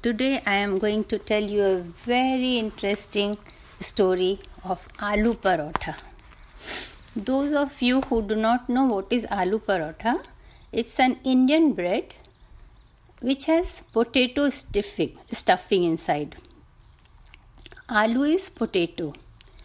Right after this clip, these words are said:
and it's a very yummy preparation and everyone loves it, especially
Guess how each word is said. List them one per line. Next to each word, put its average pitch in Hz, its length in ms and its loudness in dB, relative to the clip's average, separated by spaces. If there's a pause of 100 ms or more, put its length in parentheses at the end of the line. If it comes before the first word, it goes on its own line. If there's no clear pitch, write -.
(420)
and 214 200 0
it's - 200 -4
a 208 80 2
very 220 460 0
yummy 226 440 2
preparation 220 840 0 (340)
and 214 140 -4 (100)
everyone 247 680 0
loves 170 340 -4
it, - 260 -4 (600)
especially 240 600 0